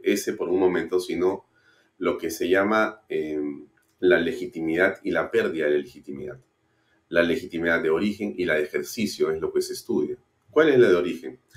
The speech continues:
La que te da la votación. Una elección limpia, por cierto,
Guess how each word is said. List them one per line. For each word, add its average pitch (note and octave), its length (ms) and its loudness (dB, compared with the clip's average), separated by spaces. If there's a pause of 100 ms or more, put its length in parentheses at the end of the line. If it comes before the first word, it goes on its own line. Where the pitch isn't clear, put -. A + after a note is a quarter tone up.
(160)
La F2+ 120 2
que F#2 100 -4
te F2+ 120 6
da F#2 140 8
la F#2 100 4
votación. D2+ 680 0 (440)
Una F2 220 2
elección E2+ 800 2 (680)
limpia, F2 560 0
por - 160 -4
cierto, - 500 -4